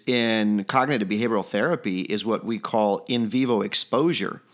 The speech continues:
which is allowing the individual that is experiencing this fear to directly face that feared object or that situation or activity in real life. For example,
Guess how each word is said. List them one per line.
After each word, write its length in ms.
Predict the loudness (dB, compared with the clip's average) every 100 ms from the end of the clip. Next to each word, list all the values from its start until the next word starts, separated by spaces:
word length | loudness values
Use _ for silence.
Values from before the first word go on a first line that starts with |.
| _
which 220 | -2 2
is 160 | 2 2
allowing 680 | 2 2 2 2 2 2
the 240 | 0 -2 -2
individual 1080 | -2 0 0 0 0 0 0 2 2 0 -4
that 400 | -4 0 0 0
is 160 | -4 -4
experiencing 760 | -6 -4 -2 -2 -2 -4 -4
this 160 | -4 -4
fear 240 | -2 -2
to 140 | -4 -4
directly 540 | -2 0 -2 -2 -6
face 680 | -4 -2 -2 -2 -2 -4 -6 -16 -20 _ _ -2
that 240 | -2 0
feared 260 | -2 0 2
object 560 | 2 2 0 -2 -2
or 80 | -4
that 180 | -2 -2
situation 680 | -4 -6 -4 -2 -2 -2 -4
or 40 |
activity 600 | -4 -6 -4 -2 -2 -4 -2
in 220 | 0 0
real 200 | 0 -2
life. 500 | -2 -2 -4 -10 -20
For 140 | -4 -4
example, 400 | 0 -2 -2